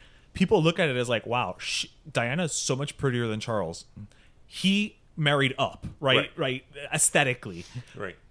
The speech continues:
Speaker 1: And he left her for
Speaker 2: Right.
Speaker 1: her?
Speaker 2: Yeah.
Speaker 1: It, it,
Speaker 2: And
Speaker 1: it's
Speaker 2: there's
Speaker 1: that
Speaker 2: so many double standards with the monarchy and, and the press and all that. Porque mira, ahora mismo with, with this that happened, um, este, Kate, Duchess Kate,
Speaker 1: Yes.
Speaker 2: William's wa-, wife,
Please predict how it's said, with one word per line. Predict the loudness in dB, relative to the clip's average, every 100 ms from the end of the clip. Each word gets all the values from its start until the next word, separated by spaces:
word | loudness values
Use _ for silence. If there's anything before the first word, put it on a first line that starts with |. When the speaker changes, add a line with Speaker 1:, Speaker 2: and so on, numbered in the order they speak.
| -6
Speaker 1:
And | -2 0
he | 2
left | 2 2 2
her | -2
for | 0 -6
Speaker 2:
Right. | -2
Speaker 1:
her? | 0 2 0 -2 -8
Speaker 2:
Yeah. | -18 -18 -18 -8
Speaker 1:
It, | -6
it, | -4
Speaker 2:
And | -6 2 2
Speaker 1:
it's | 4
Speaker 2:
there's | 4
Speaker 1:
that | 6
Speaker 2:
so | 6
many | 6 0 4
double | 6 6
standards | 4 0 0 2 -2 -2
with | -2
the | -2
monarchy | -2 -4 -2 -4 -6 -10 -8 -6
and, | -8
and | -10 -10 -10
the |
press | -4 -2 -2 -4
and | -2
all |
that. | 0
Porque | 0 -2
mira, | -2 -4 -6 -8 4
ahora | 6 6
mismo | 4 2 2
with, | 2 0 -2
with | 0
this | 0 0
that | 0
happened, | 0 -2 -4 -12 -14 -20 -4
um, | 2 2 0 -6 -14 -16 -14 -12
este, | -6 -2 0 0 -2 -4 -8 -18 -20 -20 -20 -20 -20 -20 _ -20 -20 -20 -20 -20 -16
Kate, | 0 2 2 0 -12 -20 -20 -20 _ -20 -20 -20 -8
Duchess | -6 -6 -8
Kate, | -2 -2 -2 -6
Speaker 1:
Yes. | -6 -4
Speaker 2:
William's | -2 -4 -8
wa-, | -2 0 2
wife, | 4 6 4 0 -8